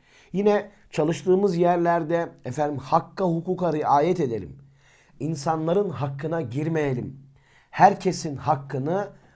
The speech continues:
hakkıyla teslim etmeye çalışalım. Bak, çok çalışalım. Asla ama asla boş durmayalım.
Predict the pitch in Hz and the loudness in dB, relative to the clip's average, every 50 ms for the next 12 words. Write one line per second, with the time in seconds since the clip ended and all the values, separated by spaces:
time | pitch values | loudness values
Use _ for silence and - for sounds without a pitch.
0 | _ _ _ - - 156 139 - - - - 226 240 233 208 165 175 185 185 - | _ _ _ -8 -6 -6 -6 -8 -12 -8 -4 -2 -2 -2 0 0 0 -2 -2 -4
1 | - - 165 156 135 - - - 165 185 208 208 202 175 165 165 - 139 139 139 | -10 -6 -6 -6 -6 -8 -10 -6 -2 0 2 2 2 2 0 -2 -4 -4 -4 -4
2 | 147 156 165 160 - 143 131 120 - - - 87 73 71 - _ _ _ _ - | -2 0 -2 -2 -2 -4 -4 -4 -6 -8 -12 -14 -16 -16 -20 _ _ _ _ 2
3 | 156 151 139 - - - - - _ _ _ _ _ _ _ - - 214 226 226 | 4 4 4 0 -10 -18 -20 -20 _ _ _ _ _ _ _ -2 4 6 6 6
4 | 226 - - - 156 139 139 135 - 143 135 156 190 202 - - - - - - | 4 2 -4 -2 -2 0 0 -2 -2 -2 -2 -2 -2 -4 -6 -12 -20 -20 -20 -20
5 | _ _ _ - 190 220 208 214 - - - 143 147 156 160 170 175 - - 151 | _ _ _ 4 6 6 6 4 0 -10 -8 0 4 4 6 6 4 2 2 0
6 | 143 147 143 - 165 170 170 - 151 156 160 160 139 131 139 143 139 - - - | 2 2 0 0 0 -2 -2 -2 -2 0 0 0 0 0 -2 -2 -2 -6 -6 -6
7 | 135 127 101 90 76 67 67 - | -4 -4 -4 -8 -10 -14 -16 -18